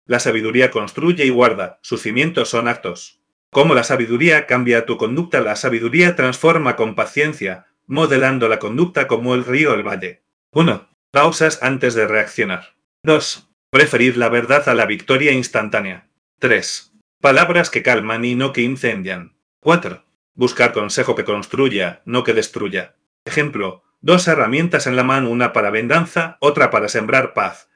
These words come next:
La sabiduría te hace elegir la que edifica. Obras y hábitos que muestran crecimiento interior. Uno. Defender el bien con firmeza, no humillar.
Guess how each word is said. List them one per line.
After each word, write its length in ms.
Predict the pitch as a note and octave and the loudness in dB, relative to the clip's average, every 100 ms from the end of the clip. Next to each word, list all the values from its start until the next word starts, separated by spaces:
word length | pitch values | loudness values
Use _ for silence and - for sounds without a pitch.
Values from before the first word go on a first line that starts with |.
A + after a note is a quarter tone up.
| _ | _
La 160 | C3+ C#3+ | 0 2
sabiduría 680 | - A#2+ A2+ A#2+ C#3+ D#3 D3+ | 2 0 2 2 2 0 2
te 140 | A#2 | 2
hace 260 | C3 C3 G#2+ | 2 0 -2
elegir 440 | G#2 A2 C#3 C3 | -2 -2 -2 0
la 120 | A2+ | 0
que 120 | G#2+ | 2
edifica. 580 | G#2+ G#2 A2 F#2+ F2+ - _ _ _ | 0 0 -6 -6 -6 -10 _ _ _
Obras 500 | C3 B2 B2 B2+ - - | 0 4 4 2 0 -4
y 100 | B2 | 0
hábitos 380 | A#2 A#2 A#2+ - | 2 2 -2 0
que 140 | B2 | -2
muestran 420 | A#2 A#2+ B2 A#2 | 0 -2 -2 -4
crecimiento 640 | A#2 A2 A2 G#2 A2+ A2 A#2 | -2 -2 -4 -4 -6 -2 -2
interior. 500 | A2 A2 A2+ C3 C3 | 0 0 2 2 2
Uno. 320 | F#2 F2 _ _ _ | -6 -12 _ _ _
Defender 460 | - C3 C3 B2+ A2 | -4 0 2 4 2
el 100 | G#2 | 0
bien 220 | A2 G#2+ | -2 -4
con 180 | A2+ A#2 | -4 -2
firmeza, 640 | B2 E3 F#3 F3 E3 - | 0 2 2 0 -4 -8
no 200 | B2+ D3 | -4 -2
humillar. 500 | C3 F#2+ F#2+ F2+ _ | -2 -4 -6 -8 _